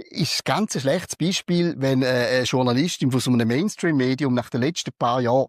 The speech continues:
das schreibt. Ihr habt alles da genau nicht gemacht. Ihr habt ja einfach Medienmitteilungen abgedruckt. Vom Bundesrat, von jedem Bundesamt, vom Bundesamt für Gesundheit, von der Taskforce, von einer Kantonsregierung. Ihr habt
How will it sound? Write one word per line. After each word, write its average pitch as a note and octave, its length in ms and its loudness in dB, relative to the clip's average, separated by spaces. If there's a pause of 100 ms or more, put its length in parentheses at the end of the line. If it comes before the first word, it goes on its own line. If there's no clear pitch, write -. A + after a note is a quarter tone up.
das D3 320 -4
schreibt. E3+ 540 -6 (340)
Ihr D3+ 120 0
habt F3 180 2
alles G#3 320 -2
da G#3 160 0
genau E3+ 260 0
nicht G3+ 160 0
gemacht. - 320 -6 (460)
Ihr D#3+ 220 0
habt C#4+ 300 0
ja D#3+ 160 0
einfach D#3 260 -2
Medienmitteilungen C3+ 840 -2
abgedruckt. F#3 520 0 (200)
Vom G#3 180 0
Bundesrat, A#2+ 800 0 (400)
von G3 380 2 (120)
jedem D#3 340 0
Bundesamt, C#3+ 680 -2
vom C#3+ 80 -2
Bundesamt D3+ 340 0
für D#3 80 -6
Gesundheit, B2+ 380 0
von G3 80 2
der G3 100 -6
Taskforce, C3+ 720 -2
von G3+ 160 0
einer F3+ 140 2
Kantonsregierung. C3 840 0 (360)
Ihr B2+ 160 0
habt D3 300 0